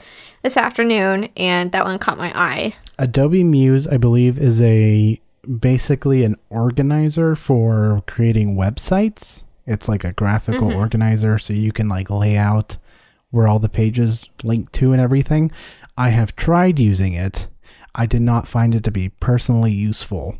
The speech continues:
Speaker 2: when making a website.
Speaker 1: Oh.
Speaker 2: I, I could understand how it could be useful.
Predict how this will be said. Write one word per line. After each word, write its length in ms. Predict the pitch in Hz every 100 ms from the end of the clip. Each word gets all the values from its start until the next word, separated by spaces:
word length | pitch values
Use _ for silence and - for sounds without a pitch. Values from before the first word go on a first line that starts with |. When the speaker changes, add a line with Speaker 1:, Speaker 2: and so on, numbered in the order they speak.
| -
Speaker 2:
when 280 | 226 135 104
making 280 | 85 85 67
a 40 | 71
website. 300 | 67 - -
Speaker 1:
Oh. 320 | 220 180 180
Speaker 2:
I, 140 | 127 123 -
I 100 | 135
could 200 | - 143
understand 920 | 135 143 151 - 135 131 127 127 - - - _ _ _ _ -
how 460 | - - 117 120
it 120 | 127
could 220 | - 147 139
be 80 |
useful. 680 | 139 139 151 - 160 160 156